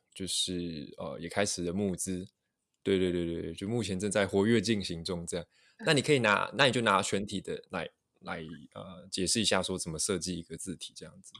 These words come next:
Speaker 2: 对，可以，就是，呃，
Speaker 1: 嗯。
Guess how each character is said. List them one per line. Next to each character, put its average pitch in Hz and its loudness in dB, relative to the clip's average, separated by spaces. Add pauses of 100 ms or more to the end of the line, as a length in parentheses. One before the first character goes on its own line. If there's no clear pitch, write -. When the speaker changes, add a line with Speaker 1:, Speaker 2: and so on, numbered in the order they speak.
(340)
Speaker 2:
对， - -16
可 - -16
以， 185 -12
就 269 -6
是， 277 -4
呃， 208 -8 (300)
Speaker 1:
嗯。 82 -2